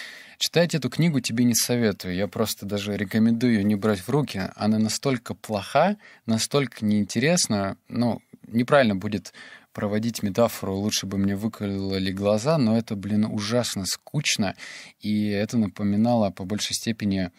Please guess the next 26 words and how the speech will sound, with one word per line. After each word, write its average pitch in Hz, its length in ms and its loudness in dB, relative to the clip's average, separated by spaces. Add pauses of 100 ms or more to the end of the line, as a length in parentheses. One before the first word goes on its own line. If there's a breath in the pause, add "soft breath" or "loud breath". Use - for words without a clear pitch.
(200 soft breath)
инструкцию 110 920 -4
к - 80 -10
чайнику, 98 540 0 (380)
которую 117 320 0
просто 113 320 -2
размазали 104 460 0
на 95 200 -2
тридцать - 320 -4
страниц. 95 580 -2 (580 loud breath)
Мысли 143 420 4
настолько 127 580 0
тривиальны, 120 640 2
понятные 117 840 2 (100)
и 120 220 -2 (140)
повторялись 120 580 -2
из 107 100 -4
раза 117 280 0
в 110 60 -6
раз, 175 320 2 (180 loud breath)
что - 240 -4
это 127 140 0
просто 120 360 0
напрягало. 107 600 2
И 90 40 -2
казалось, 104 460 -2
блин, 104 400 -2